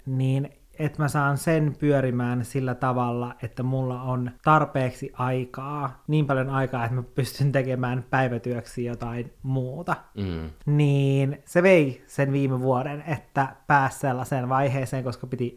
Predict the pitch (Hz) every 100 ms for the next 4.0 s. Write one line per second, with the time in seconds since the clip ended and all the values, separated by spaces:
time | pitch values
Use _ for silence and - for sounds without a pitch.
0 | - 131 - 113 139 123 113 110 123 -
1 | 160 160 170 156 160 147 139 131 117 120
2 | - - 143 147 143 143 - 156 151 143
3 | 139 - 147 147 190 170 127 156 180